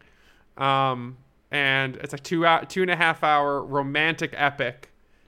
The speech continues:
um, mirrored around Greek myth and the stories of, like, fairies and fantastical characters through kind of the lens of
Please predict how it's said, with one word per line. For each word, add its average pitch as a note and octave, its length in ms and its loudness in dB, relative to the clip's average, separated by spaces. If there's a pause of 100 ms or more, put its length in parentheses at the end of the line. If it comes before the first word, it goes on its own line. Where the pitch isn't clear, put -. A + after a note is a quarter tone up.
(220)
um, B2+ 520 0
mirrored D3+ 320 0
around C#3 800 -2
Greek D3 340 -8
myth C#3 480 -4
and B2+ 760 -4 (460)
the C3+ 160 -6
stories C#3+ 640 -2
of, C3 260 -6
like, B2+ 340 -4
fairies C#3+ 760 -2
and B2+ 120 -6
fantastical B2+ 680 -6
characters B2+ 840 -4 (540)
through F3 240 2
kind E3 180 0
of D3 120 -4
the C#3+ 120 -2
lens C#3+ 400 -2
of C3 320 -4